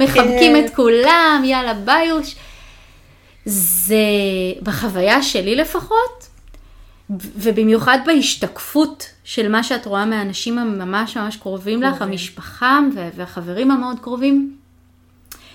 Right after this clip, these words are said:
Speaker 2: זה ממש מרגיש כמו אבל.
Speaker 1: נכון.
Speaker 2: זה כאילו נפרדים.
Speaker 1: נכון.
Speaker 2: אנחנו נפרדים,
Speaker 1: אתה לא
Speaker 2: ולכו
Speaker 1: יודע
Speaker 2: תדעו
Speaker 1: מה
Speaker 2: אם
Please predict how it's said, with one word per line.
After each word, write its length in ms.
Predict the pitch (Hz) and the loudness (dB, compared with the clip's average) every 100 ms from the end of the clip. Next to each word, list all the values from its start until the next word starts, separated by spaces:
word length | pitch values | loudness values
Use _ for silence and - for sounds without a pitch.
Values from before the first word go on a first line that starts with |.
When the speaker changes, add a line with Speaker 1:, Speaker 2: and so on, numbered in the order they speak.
| - - - - | -20 -20 -20 -10
Speaker 2:
זה 280 | 185 185 220 | -4 0 2
ממש 520 | 208 233 302 302 254 | 2 2 2 2 -2
מרגיש 840 | 208 202 220 294 381 - - - | -2 -4 -2 0 -2 -4 -8 -12
כמו 360 | - 226 - - 220 214 | -2 -2 -2 -4 -2 0
אבל. 340 | 170 165 156 180 | -2 -6 -8 -10
Speaker 1:
נכון. 420 | 190 - - 160 165 | -12 -14 -16 -16 -12
Speaker 2:
זה 260 | 202 202 247 247 | -8 -2 -2 -2
כאילו 440 | 247 277 320 349 | -2 0 2 4
נפרדים. 1160 | 277 240 - - 190 190 175 - 240 254 202 170 - 196 | 2 2 -4 -10 -8 -8 -10 0 4 4 2 -2 -10 -14
Speaker 1:
נכון. 280 | 190 - 202 196 | -14 -10 -10 -2
Speaker 2:
אנחנו 340 | 220 226 247 | 0 0 2
נפרדים, 760 | 233 220 - 214 214 202 311 370 285 | 2 0 -4 -2 -2 4 4 6 2
Speaker 1:
אתה 120 | 240 220 | 4 6
לא 60 | |
Speaker 2:
ולכו 360 | 269 311 - 466 | 6 6 4 4
Speaker 1:
יודע 180 | - 208 | 2 4
Speaker 2:
תדעו 580 | 294 220 262 339 359 359 | 2 2 0 2 2 0
Speaker 1:
מה 160 | |
Speaker 2:
אם 60 | 190 | -4